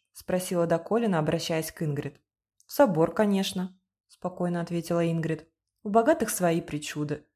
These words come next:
пожала плечами Лена. Болодис прыснул, но ничего не сказал. Микроавтобус подъехал к зданию отеля.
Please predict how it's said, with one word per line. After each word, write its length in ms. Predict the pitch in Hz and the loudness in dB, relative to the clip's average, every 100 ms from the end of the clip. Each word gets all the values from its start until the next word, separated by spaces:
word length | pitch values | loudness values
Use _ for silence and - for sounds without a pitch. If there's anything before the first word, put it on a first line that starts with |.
| _ - | _ -6
пожала 380 | 165 156 151 | -2 2 2
плечами 480 | 147 151 151 151 147 | 0 -2 -2 -2 -2
Лена. 380 | 143 143 139 147 _ _ _ _ _ | 0 -2 -4 -10 _ _ _ _ _
Болодис 420 | 185 233 311 240 | 0 2 2 0
прыснул, 540 | - 165 160 156 151 - | -2 -4 -2 -6 -8 -6
но 120 | 175 | -4
ничего 360 | 170 160 165 196 | -4 -2 -2 0
не 120 | 202 | -2
сказал. 580 | - 151 139 135 - _ _ _ _ _ | -2 -2 0 -2 -4 _ _ _ _ _
Микроавтобус 600 | 226 240 240 311 370 214 | -4 0 0 0 -2 0
подъехал 440 | 165 160 220 226 | 0 0 0 0
к 80 | 151 | -4
зданию 380 | 160 156 165 170 | 0 2 2 0
отеля. 560 | 170 151 147 143 139 | -2 0 0 -2 -4